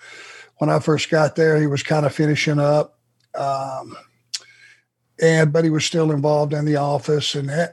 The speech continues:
you know, wasn't wrestling very often at all. Now, I know Ole had an extensive, I'm sure,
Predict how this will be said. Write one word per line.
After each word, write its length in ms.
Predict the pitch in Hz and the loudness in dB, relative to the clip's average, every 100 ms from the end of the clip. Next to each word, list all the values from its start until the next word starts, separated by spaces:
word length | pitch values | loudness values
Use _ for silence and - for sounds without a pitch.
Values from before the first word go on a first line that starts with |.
| - | -4
you 100 | 170 | -4
know, 60 | |
wasn't 380 | 160 175 156 151 | 0 0 0 0
wrestling 440 | 156 147 - 143 127 | 0 0 -2 -2 0
very 320 | 147 147 147 | 0 2 0
often 520 | 139 139 - 143 131 | 0 -2 -2 -4 -6
at 300 | - 143 147 | -6 -4 -2
all. 240 | 139 135 139 | 0 -2 -2
Now, 240 | 139 139 | -4 -4
I 100 | 143 | -4
know 160 | 156 160 | 0 2
Ole 360 | 156 160 151 | 2 2 2
had 240 | 139 147 139 | 0 0 -2
an 160 | 131 | -4
extensive, 720 | 127 - - 143 120 147 127 | -6 -8 -4 -6 -4 -6 -6
I'm 200 | 135 147 | -6 -6
sure, 520 | 123 - 147 143 139 | -4 -2 2 2 0